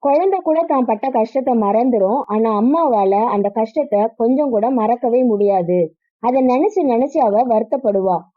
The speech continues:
அது போலதான் மரியன்னையும் இயேசுனுடைய பாடுகளையும்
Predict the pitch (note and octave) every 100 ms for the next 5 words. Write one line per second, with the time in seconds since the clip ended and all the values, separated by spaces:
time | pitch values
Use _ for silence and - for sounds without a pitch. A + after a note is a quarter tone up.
0 | _ G#3+ A#3+ F#4+ F#4 C#4 G#3+ G3+ G3 D4+
1 | C4 A3+ C#4+ F#4 F4 B3+ G#3 G#3 C4+ A#3
2 | D4+ G4 F#4+ D4+ A#3 A3 G#3+ G#3 A3 B3+
3 | D4+ C#4 A3+ G3+ G3